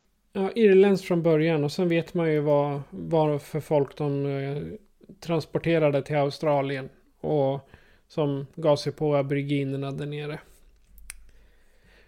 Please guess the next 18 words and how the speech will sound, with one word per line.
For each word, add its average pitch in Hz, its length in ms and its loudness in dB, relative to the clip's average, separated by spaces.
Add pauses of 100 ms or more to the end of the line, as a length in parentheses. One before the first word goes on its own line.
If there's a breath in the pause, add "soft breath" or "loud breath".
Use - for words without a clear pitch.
(140)
Men 226 160 6
så 180 80 4
är 151 160 4
det. - 160 -6 (600)
Den, 202 300 4
eh, 190 480 4 (360)
man, 220 480 -2
man 233 160 0
kan 220 160 -2
titta 208 240 0
på 190 180 2
den, 185 260 2
det 185 80 2
är 180 40 2
inte 170 380 -4
så 165 180 -8
tung 151 400 -2
serie. 143 520 -2